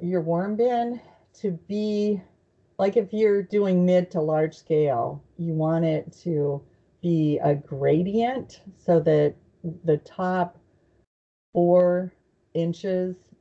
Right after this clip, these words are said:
would be about eighty percent moisture, which means that if you, if you took a handful of the organic material, uh, you know, bedding,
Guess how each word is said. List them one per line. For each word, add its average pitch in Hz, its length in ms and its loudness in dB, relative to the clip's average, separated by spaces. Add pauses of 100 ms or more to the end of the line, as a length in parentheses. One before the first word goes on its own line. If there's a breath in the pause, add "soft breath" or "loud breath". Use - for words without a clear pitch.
(100)
would 156 200 -2
be 170 160 -2
about 151 440 -4
eighty 165 320 -4
percent 175 520 -8
moisture, 165 640 -2 (220)
which 165 240 -2
means 165 340 -2
that 151 380 0
if 165 260 -4
you, 156 360 -2 (420 soft breath)
if 151 160 -6
you 156 120 -2
took 175 240 -8
a 165 100 4
handful 175 580 -2
of 180 140 -4
the 165 440 2
organic 165 540 -2
material, 185 840 0
uh, 160 160 -2 (120)
you 196 100 -2
know, 151 280 0
bedding, 170 500 0